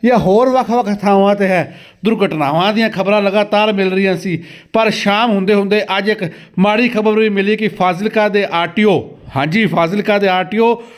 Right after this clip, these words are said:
ਸੜਕ 'ਤੇ ਗੱਡੀਆਂ ਦੀ ਚੈਕਿੰਗ ਕਰ ਰਹੇ ਸੀ ਮੰਡੀ ਲਾਧੂਕਾ ਦੇ ਨੇੜੇ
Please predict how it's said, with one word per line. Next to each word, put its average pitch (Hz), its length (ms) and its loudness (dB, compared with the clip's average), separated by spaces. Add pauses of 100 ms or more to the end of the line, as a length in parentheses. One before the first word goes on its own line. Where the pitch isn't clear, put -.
(640)
ਸੜਕ 220 220 2
'ਤੇ 220 160 0
ਗੱਡੀਆਂ 208 340 0
ਦੀ 233 80 0
ਚੈਕਿੰਗ 214 380 -2
ਕਰ 208 160 0
ਰਹੇ 214 160 2
ਸੀ 233 180 0
ਮੰਡੀ 202 420 -2
ਲਾਧੂਕਾ 214 420 2
ਦੇ 208 140 0
ਨੇੜੇ 208 480 0